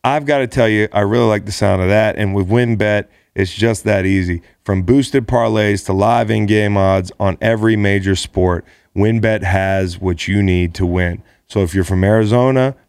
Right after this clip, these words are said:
Colorado, Indiana, Michigan, New Jersey, Tennessee, or right here in Virginia, sign up today to receive a special offer.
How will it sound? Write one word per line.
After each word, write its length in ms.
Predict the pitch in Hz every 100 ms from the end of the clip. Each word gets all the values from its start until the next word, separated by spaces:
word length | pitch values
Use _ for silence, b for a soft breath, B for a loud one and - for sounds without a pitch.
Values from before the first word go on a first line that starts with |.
| -
Colorado, 840 | 104 92 95 107 120 131 131 131 b -
Indiana, 680 | 98 98 101 120 123 139 b b
Michigan, 580 | 101 107 113 120 139 143
New 140 | 104
Jersey, 600 | 92 107 117 120 120 139 160 b -
Tennessee, 720 | 113 104 90 123 127 147 156 b b
or 140 | 98 90
right 300 | 101 123 117
here 180 | 127
in 100 | 131
Virginia, 580 | 123 117 104 98 92 90 b b
sign 380 | - - 110 123
up 180 | 113 113
today 380 | - 101 90 87
to 140 | 92
receive 320 | 92 - 95
a 40 | 87
special 520 | - - 98 - 95
offer. 520 | 87 90 90 78 95